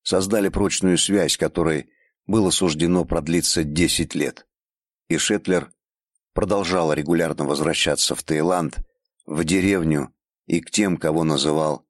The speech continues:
своей приемной семьей, даже после того,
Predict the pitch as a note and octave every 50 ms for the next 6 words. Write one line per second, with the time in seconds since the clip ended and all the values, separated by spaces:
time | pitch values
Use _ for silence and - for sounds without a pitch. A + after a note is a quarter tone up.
0 | _ _ - - - - F2+ D#2+ D#2+ D#2 D2 C#2+ - - F2 E2+ E2+ E2+ D2+ C#2+
1 | C#2 C#2 C2 - - E2 D2+ C#2+ C#2+ C#2 B1+ A#1+ - _ _ _ _ _ _ _
2 | _ - - - E2 D2+ D2 D2+ - - D2+ - - - C2+ B1+ - - C2 C2+
3 | E2 F2+ D#2 -